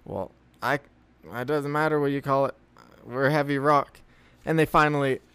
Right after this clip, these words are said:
they accepted the fact that, they accepted that they were a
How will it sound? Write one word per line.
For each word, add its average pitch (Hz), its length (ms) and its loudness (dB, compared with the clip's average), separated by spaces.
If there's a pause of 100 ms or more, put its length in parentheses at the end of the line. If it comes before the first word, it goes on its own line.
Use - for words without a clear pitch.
(300)
they 208 220 6
accepted 156 520 0
the 143 100 0
fact 123 440 -2
that, - 260 -12
they 175 160 4
accepted 135 500 -2
that 110 280 -2
they 123 140 -2
were 117 160 2
a 104 280 -2